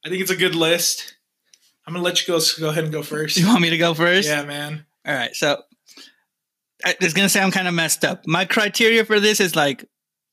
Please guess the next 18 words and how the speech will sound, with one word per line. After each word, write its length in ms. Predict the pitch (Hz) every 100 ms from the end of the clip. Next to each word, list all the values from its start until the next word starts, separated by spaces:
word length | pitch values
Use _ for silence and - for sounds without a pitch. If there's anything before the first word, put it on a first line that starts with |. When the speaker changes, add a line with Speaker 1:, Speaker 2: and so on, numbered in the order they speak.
| _
Speaker 2:
I've 100 | 147
got, 120 | 175 190
like, 220 | 180 -
three 160 | 185
things 260 | 190 190 175
in 80 | 165
my 120 | 156
head 120 | 156
that 120 | 151
I'm 120 | 143 131
thinking. 260 | 135 120
I'm 100 | 143
thinking, 400 | 127 143 131 117 - _ _ _ _ _ _ _
could 140 | - 175
I 140 | 156
live 380 | 160 190 220 -
through 240 | 226 247
it? 240 | 262 285